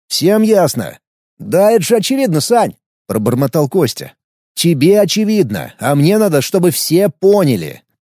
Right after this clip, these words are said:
«Да ясно, Сашуль». «Что-то Федя уже давно на нас смотрит», — сказал Паша.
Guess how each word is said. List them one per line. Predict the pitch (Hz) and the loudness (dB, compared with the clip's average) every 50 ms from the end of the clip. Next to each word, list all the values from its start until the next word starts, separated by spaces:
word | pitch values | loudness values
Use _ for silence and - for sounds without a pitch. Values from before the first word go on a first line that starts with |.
| _ 180 | _ -12
«Да | 170 165 - 233 | -8 -4 -2 0
ясно, | 233 214 - 262 247 - - - - | 0 0 0 -2 -2 -2 -2 -2 -2
Сашуль». | - - 214 - - 247 175 107 - _ _ _ _ _ | -2 -2 -4 -4 -4 -4 -4 -6 -8 _ _ _ _ _
«Что-то | - - - - 190 220 170 - | -18 -14 -8 -4 -4 -2 -4 -4
Федя | - 214 233 254 208 185 208 | -4 0 0 0 2 0 0
уже | 175 190 202 | 0 0 0
давно | 180 196 160 170 185 214 | 2 0 0 0 0 0
на | 220 226 | 0 0
нас | 214 202 170 - | 0 0 -2 -2
смотрит», — | - 165 170 190 208 165 190 147 - _ _ _ _ _ _ | -4 -4 -2 -2 -2 0 -2 -4 -4 _ _ _ _ _ _
сказал | - - - 120 107 117 123 120 | -12 -8 -6 -4 -2 -2 -2 -2
Паша. | - 156 123 - - - - - | 0 -2 -2 -4 -4 -10 -16 -18